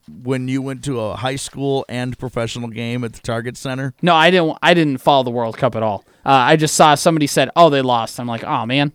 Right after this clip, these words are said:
Speaker 1: They, all right, well, tell me about the Target Center. What? T-, let's talk high school first, huh?
Speaker 2: Yeah, I mean, we could.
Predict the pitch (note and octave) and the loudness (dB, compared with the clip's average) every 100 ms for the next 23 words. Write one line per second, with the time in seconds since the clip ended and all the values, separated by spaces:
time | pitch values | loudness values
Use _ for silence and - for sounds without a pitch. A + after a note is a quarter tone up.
0 | _ - C#3 E3+ F3 E3+ E3+ E3 - A#3 | _ -12 -2 0 0 -2 -6 -6 -2 -2
1 | A#3+ F3+ G3+ - G3+ A3+ A3+ A#3 - A3+ | 0 -2 -2 0 0 0 0 -2 -2 -2
2 | B3+ A#3 - A#2 F2+ G#2+ D3+ F2 C3+ A#2 | -2 -2 -4 -6 -4 -4 -4 -4 -14 -16
3 | - D3+ D3+ G2 D3+ D3+ - F#3 - F3 | -4 -2 -2 -4 -6 -4 -4 -4 -2 -6
4 | G#3 - D3 A2 - D3+ - A2 C#3+ - | -6 -6 -6 -4 -4 -6 -6 -8 -8 -8
5 | _ - A#3 - F3+ F#3 D#3 - A3 D#3 | _ 2 2 2 -2 -2 -4 0 2 2